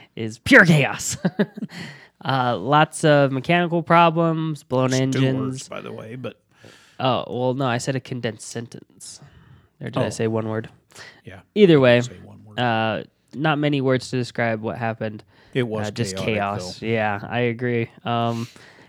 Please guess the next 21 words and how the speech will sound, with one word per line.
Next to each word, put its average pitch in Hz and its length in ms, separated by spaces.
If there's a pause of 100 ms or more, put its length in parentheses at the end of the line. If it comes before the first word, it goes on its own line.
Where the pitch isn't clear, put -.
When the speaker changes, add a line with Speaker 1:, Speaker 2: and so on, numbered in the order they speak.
(160)
Speaker 1:
actually, 139 680 (500)
<laughs> - 440
as 143 260
I 147 120
was 139 120
taking 170 340
notes, 147 340
I 117 100
found 131 300
myself 117 420
just 113 240
constantly 120 540
writing, 113 400 (440)
"Well, - 140
that 180 160
was 131 180
chaotic. 104 540
That - 140
was 151 160
<laughs> - 80
chaotic. - 160